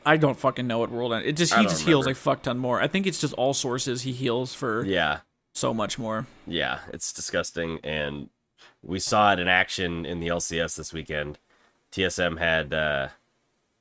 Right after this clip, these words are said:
Speaker 2: who was it that was playing Aatrox? They, they had him totally cornered, and then all of a sudden he just turned a four v one into Aatrox's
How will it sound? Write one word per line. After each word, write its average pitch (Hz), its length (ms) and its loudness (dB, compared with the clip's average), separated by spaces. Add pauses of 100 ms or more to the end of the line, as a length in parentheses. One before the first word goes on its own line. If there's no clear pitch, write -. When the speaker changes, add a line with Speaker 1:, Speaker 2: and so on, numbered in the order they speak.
(960)
Speaker 2:
who 131 100 2
was 113 140 4
it 87 80 -10
that 87 60 2
was 85 100 0
playing 82 340 -2
Aatrox? - 580 -6
They, 98 200 -4
they 107 140 2
had 123 180 10
him 120 100 6
totally 110 420 4
cornered, 87 520 2 (680)
and 98 220 0
then 98 320 6
all 101 160 8
of 95 80 4
a 101 80 4
sudden 95 380 2
he 98 120 -4
just 92 200 -2
turned 90 360 0
a 85 120 0
four 95 240 -2
v 87 120 -4
one 82 240 -2
into 76 600 -8 (640)
Aatrox's 80 840 -4